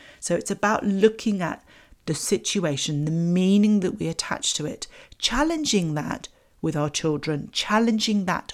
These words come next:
with ourselves, and then looking at how we can reframe it. How can I approach it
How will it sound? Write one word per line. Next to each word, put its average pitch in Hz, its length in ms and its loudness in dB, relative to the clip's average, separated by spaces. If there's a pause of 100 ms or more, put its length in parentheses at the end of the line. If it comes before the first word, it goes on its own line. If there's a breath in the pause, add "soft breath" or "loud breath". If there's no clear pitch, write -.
with 165 240 0
ourselves, 180 1200 -2 (420 soft breath)
and 175 140 0
then 170 180 0
looking 151 360 -4
at - 80 -8
how 151 180 -4
we 143 100 -4
can 143 180 -8
reframe 139 480 -4
it. - 60 -6
How 180 220 0
can 196 180 -2
I 185 100 0
approach 175 540 0
it - 200 -6